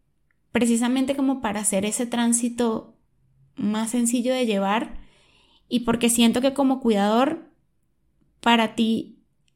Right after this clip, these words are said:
tú buscas cualquier forma de poder ayudar a la persona. Entonces, para mí el leer e informarme era como la forma en que yo quería ayudar a mi tía a avanzar. Lamentablemente mi tía fallece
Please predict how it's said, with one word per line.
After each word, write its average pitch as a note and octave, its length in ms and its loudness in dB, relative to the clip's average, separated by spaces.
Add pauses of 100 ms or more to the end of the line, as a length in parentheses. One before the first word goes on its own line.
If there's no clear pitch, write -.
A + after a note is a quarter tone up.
(120)
tú B3+ 140 -2
buscas B3+ 300 -2
cualquier G#3 380 -4
forma A3+ 540 -4
de A3 140 -2
poder G#3 260 -2
ayudar G3+ 300 0
a - 20 -2
la G#3+ 140 -4
persona. G3 400 -4
Entonces, G#3 880 -4 (100)
para G#3 200 -2
mí G#3 180 -2
el A3+ 100 2
leer B3 360 4
e C4+ 60 2
informarme A#3 680 -2
era A3 160 -4
como A#3 180 0
la G#3+ 140 -4
forma G3+ 320 -4
en A3 80 -2
que G#3+ 160 -2
yo G3 260 -2
quería A3 400 -2
ayudar F#3 540 -2 (520)
a A3 120 0
mi G#3+ 100 4
tía F#3+ 240 2
a F3+ 60 0
avanzar. - 420 -4 (1200)
Lamentablemente A3+ 760 4
mi B3 120 2
tía G3 180 -2
fallece C4 720 0